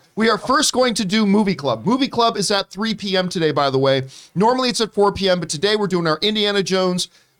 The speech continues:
uh, Raiders of the Lost Ark Movie Club today at three P M. Come back and join us. But as soon as that's over, then we're getting into our cars, driving to Burbank. We're gonna go see Batman tonight. It's very sweet. And, you know, I did it yesterday, but my wife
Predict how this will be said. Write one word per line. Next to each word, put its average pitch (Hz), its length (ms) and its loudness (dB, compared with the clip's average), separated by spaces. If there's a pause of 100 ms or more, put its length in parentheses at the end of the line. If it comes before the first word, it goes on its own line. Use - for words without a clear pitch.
(120)
uh, 147 240 2
Raiders 220 320 0
of 208 80 0
the 185 60 -2
Lost 175 340 -2
Ark 160 320 0
Movie 196 380 2
Club 180 260 -2
today 165 240 -2
at 143 80 -2
three 202 240 -4
P 190 160 -4
M. 170 140 0
Come - 160 -4
back 175 160 -2
and 147 80 -8
join 165 140 0
us. - 340 -10
But 185 80 -2
as 196 100 -4
soon 240 140 -4
as 135 160 -8
that's 240 500 -2
over, 123 300 -2 (1300)
then 202 100 0
we're 208 80 2
getting 208 160 2
into 185 140 2
our 175 100 4
cars, 165 260 2
driving 156 220 0
to 147 80 -2
Burbank. 135 380 0 (160)
We're 160 100 0
gonna 156 160 -4
go 170 140 0
see - 320 -4
Batman 240 340 0
tonight. 190 400 -2 (840)
It's 127 160 -8
very 208 240 2
sweet. 208 300 0
And, 185 100 0
you 208 60 0
know, 214 100 2
I 196 120 2
did 220 160 -4
it 220 60 -2
yesterday, 208 380 -2
but 185 100 -2
my 165 120 0
wife 185 280 0